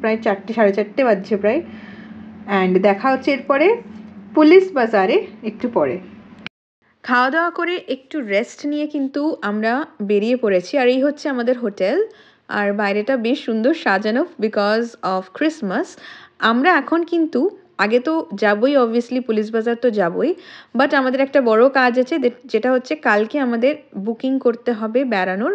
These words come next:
মানে সাইট সিইং kind of বলতে পারেন। তো সেটা আমরা কিন্তু এমটিডিসি, মানে যেটা হচ্ছে মেঘালয়া ট্যুরিজম ডিপার্টমেন্ট, সেটার বাস যেটা, সেখান থেকে আমরা যাব।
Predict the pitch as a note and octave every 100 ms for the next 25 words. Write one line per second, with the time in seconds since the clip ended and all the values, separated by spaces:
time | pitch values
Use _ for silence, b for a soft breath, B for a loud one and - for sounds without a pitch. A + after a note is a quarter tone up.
0 | E4 G#3+ A3 A3+ b b b b b -
1 | B3+ C#4 F4+ - F#4+ F#4+ D4+ - _ _
2 | _ - A3 G3+ G3+ G3+ G3 F#3+ G3+ G#3+
3 | C4+ G4+ E4 D4+ B3+ B3 D4 A#3+ A#3 B3
4 | B3+ C#4 - A#3 D4 D4+ C#4 A3+ G#3 -
5 | E4+ b b b b b _ _ - A3
6 | G#3+ G#3 A3 A#3 A3+ A3+ A#3 G3+ A3+ A3+
7 | A#3+ C4 D4 D#4+ D#4+ A3+ A3+ A#3 A#3 G3+
8 | F#3+ F3 - B3+ F#4+ - - B3 D#4 D#4
9 | G3+ G#3 C4 - - G3+ C#4+ F4+ A3+ A3
10 | G#3 G3+ G3 G#3+ G3+ G3 F#3+ F#3 F#3